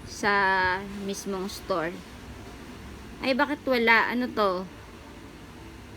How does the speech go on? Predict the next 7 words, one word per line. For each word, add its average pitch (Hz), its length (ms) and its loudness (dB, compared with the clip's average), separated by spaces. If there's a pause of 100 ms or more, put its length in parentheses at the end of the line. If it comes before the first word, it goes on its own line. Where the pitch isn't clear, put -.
(540)
Wait. 214 580 2 (760)
Ito 285 200 2
ba 277 160 6
yun? 214 480 4 (2000)
One 226 220 2
hundred 220 460 2
eight? 196 340 0